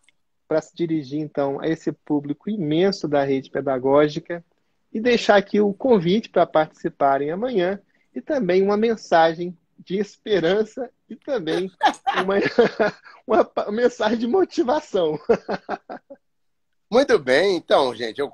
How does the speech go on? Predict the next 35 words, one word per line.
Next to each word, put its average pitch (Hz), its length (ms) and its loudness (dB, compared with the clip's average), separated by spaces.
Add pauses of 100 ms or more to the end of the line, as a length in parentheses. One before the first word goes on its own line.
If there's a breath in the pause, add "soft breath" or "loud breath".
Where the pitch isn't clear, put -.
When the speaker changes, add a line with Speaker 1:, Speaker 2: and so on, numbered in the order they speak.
(100)
Speaker 2:
eu, 139 360 -2 (200)
eu 127 180 -8
vai, 135 160 0
pra 143 180 0
mim 165 120 -4
vai 170 120 -4
ser - 120 -8
um 151 100 -6
prazer 147 680 0 (380)
ser 185 260 0
acolhido 170 560 -6
por 147 160 -10
vocês 139 640 -6
aqui 120 500 -8 (320)
num, 117 240 -6
num, 113 380 0
numa, 113 480 2 (340 soft breath)
numa, 120 480 2
no 135 140 -2
mini 175 260 2
curso, 160 460 2
como, 120 420 -2
como, 113 400 -4
como, 101 580 -6
é, 101 340 0 (320)
foi 127 200 2
evocado 113 560 2
agora 110 240 -2
há - 20 -6
pouco, 165 400 -4 (320 soft breath)
sobre 165 720 0 (340)
a 131 320 0
educação 160 480 -8
em 175 60 -8
rede. 156 400 -8